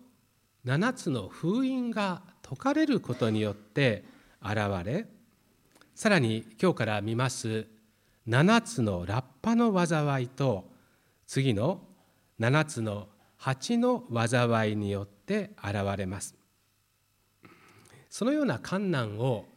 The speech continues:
通って、神の救いの計画は完成し、新天新地の祝福に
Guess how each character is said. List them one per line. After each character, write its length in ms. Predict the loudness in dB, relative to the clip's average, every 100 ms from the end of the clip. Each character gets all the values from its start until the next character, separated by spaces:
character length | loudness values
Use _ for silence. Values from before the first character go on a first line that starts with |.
| -4
通 80 | 2 2
っ 20 |
て、 560 | 2 -4 2 2 0 -6 _ _ _ -20 -20 -20 -20 -20 -20 _ _ _ _ _ _ _
神 240 | 2 2
の 100 | 2
救 320 | -2 -4 0 0
い 40 |
の 140 | 0
計 200 | -2 -4
画 320 | -4 -6 -6 -4
は 320 | -2 -4 -12 _ _ _
完 320 | -4 -2 -2
成 320 | -2 -2 -2
し、 400 | -4 -6 -6 -6 -10 _ _ _ _ _ _ _ _ -14
新 300 | -2 -2 0
天 280 | -2 -4
新 340 | -6 -6 -6 -6
地 280 | -12 -12 -10
の 160 | -10
祝 340 | -10 -12 -8 -6
福 380 | -6 -8 -6
に 280 | -4 -4 -6